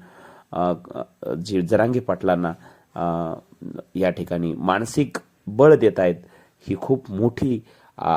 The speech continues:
आपल्या सगळ्यांसाठीच अभिमानाची बाब आहे. साधू थोर जाना, साधू थोर जाना, कलियुगी साधू थोर जाना. ह्या कलियुगामध्ये साधू थोर असतो आणि खऱ्या अर्थानं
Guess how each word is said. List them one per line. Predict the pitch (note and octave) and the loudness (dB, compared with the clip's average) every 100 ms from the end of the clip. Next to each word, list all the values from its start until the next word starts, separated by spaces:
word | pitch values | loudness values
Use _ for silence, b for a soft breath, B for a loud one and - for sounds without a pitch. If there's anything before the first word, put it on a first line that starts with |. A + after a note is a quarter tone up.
| - | 0
आपल्या | E2+ F#2 | -2 -2
सगळ्यांसाठीच | F2+ E2+ G2+ G2 F2 F#2 F2+ - b b - | 0 0 0 -2 -8 -8 -8 -12 b b -6
अभिमानाची | E3+ C3 C3+ A2+ G2+ G2+ | 0 2 2 2 0 -4
बाब | F#2+ F#2 F2 | -2 0 0
आहे. | F2 F2 E2+ - b b b b b - | -4 -6 -8 -10 b b b b b -2
साधू | G2 B2+ E3+ | 0 4 4
थोर | B2+ A#2+ A2 | 6 4 4
जाना, | F#2 E2 E2 | 4 2 -2
साधू | - E2+ G#2+ C3+ | 0 2 4 2
थोर | A#2+ A2 | 2 0
जाना, | G2 F#2 D#2 D2 b b b b - | 0 -2 -4 -8 b b b b 0
कलियुगी | C3 D3+ E3 C3 A2+ G2 - | 4 6 6 4 -2 -4 -10
साधू | - F#2+ A#2 - | -2 2 2 0
थोर | - G2+ | -2 -6
जाना. | F2+ D#2+ D#2+ - b b | -6 -8 -10 -12 b b
ह्या | - G2 | -2 0
कलियुगामध्ये | G2+ A2 C3 A2+ G#2+ F#2 F2+ | 2 4 4 4 2 0 -4
साधू | F#2 G2+ G2 B2 A#2+ | -2 0 2 2 0
थोर | - C#3+ | 4 6
असतो | B2 G2+ - F2+ B B B B | 6 2 -4 -6 B B B B
आणि | G2 G2 | -6 -6
खऱ्या | G2+ G#2+ G#2+ | -2 2 2
अर्थानं | F2+ F#2 | 0 -6